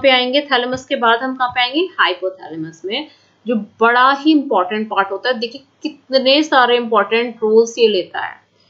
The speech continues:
देखिए, impulses को, uh, receive करता है। कोई भी impulse आता है, impulse कहाँ से आएगा आपका? impulse मैंने आपको बताया था,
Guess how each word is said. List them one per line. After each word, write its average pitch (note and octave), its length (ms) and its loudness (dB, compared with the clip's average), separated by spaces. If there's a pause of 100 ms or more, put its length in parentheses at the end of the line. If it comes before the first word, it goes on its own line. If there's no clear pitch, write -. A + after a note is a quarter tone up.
(260)
देखिए, G#3+ 440 0
impulses B3+ 840 2
को, D#4+ 100 2
uh, A#3 560 4
receive A#3 440 2
करता G#3 260 0
है। G3+ 80 0
कोई A3+ 160 6
भी A#3+ 160 0
impulse A3+ 460 2
आता G3 280 0
है, F#3 280 0
impulse A3 480 -2
कहाँ A#3+ 280 0
से A#3+ 140 -6
आएगा A3+ 320 2
आपका? B3+ 540 -2 (640)
impulse G#3+ 440 -2
मैंने A3+ 160 0
आपको A3+ 200 -4
बताया G#3+ 360 2
था, D4 240 -2